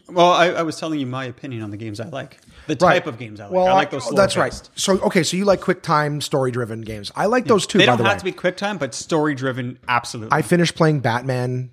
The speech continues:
Speaker 2: the Telltale series,
Speaker 1: I
Speaker 2: for the
Speaker 1: tried.
Speaker 2: second time.
Speaker 1: I got bored of that.
Speaker 2: I, I took the free platinum trophy. I finished it for the free platinum.
Speaker 1: Oh, okay. I did that for the, um, Borderlands one. That's the only one I really finished.
Speaker 2: I have that one too. So I fi-, here's the thing. A lot of these have become available for free on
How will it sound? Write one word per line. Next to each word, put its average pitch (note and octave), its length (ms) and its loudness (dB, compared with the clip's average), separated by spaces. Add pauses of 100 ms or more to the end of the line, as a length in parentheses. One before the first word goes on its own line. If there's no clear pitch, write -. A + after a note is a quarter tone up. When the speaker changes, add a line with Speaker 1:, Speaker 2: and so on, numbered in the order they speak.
(120)
Speaker 2:
the G#2+ 60 -6
Telltale A#2+ 360 0
series, B2+ 320 -2
Speaker 1:
I F#3 80 2
Speaker 2:
for C#3 200 -4
the D3+ 60 2
Speaker 1:
tried. G#2 80 2
Speaker 2:
second D3+ 800 2
time. E3 400 2
Speaker 1:
I D#3+ 60 0
got B2+ 180 -4
bored A2 180 -8
of G#2+ 60 -8
that. G#2 220 -10 (440)
Speaker 2:
I, - 80 -12 (300)
I C#3+ 220 6
took - 240 0
the C3 80 2
free B2 200 2
platinum F2+ 360 -4
trophy. - 360 -10 (800)
I A2 80 -2
finished G#2+ 340 -2
it G#2 60 -6
for - 100 -8
the F2 80 -6
free E2+ 160 -6
platinum. E2+ 320 0
Speaker 1:
Oh, C#3+ 120 8
okay. C3 140 0
I D3+ 120 4
did D#3+ 160 2
that D3+ 180 2
for C#3+ 180 -4
the, B2 220 -2
um, A2 360 -8
Borderlands A2 540 -8
one. G2 240 -16
That's B2 140 -10
the C3 60 -4
only B2 140 -4
one A2+ 100 -10
I - 20 -10
really A2 200 -10
finished. G#2 200 -8
Speaker 2:
I B2+ 80 4
have D3 160 6
that C3+ 100 2
one B2 120 -2
too. A#2+ 180 -4
So D#3 100 2
I E3 60 4
fi-, E3+ 220 -4 (220)
here's G3 180 2
the F3+ 80 4
thing. A#2+ 100 2 (160)
A - 60 -4
lot E3 180 6
of G#3 60 2
these F#3+ 200 6
have D3 140 4
become D3 240 2
available C3+ 460 6
for B2 160 2
free C3 500 4
on A#2 260 0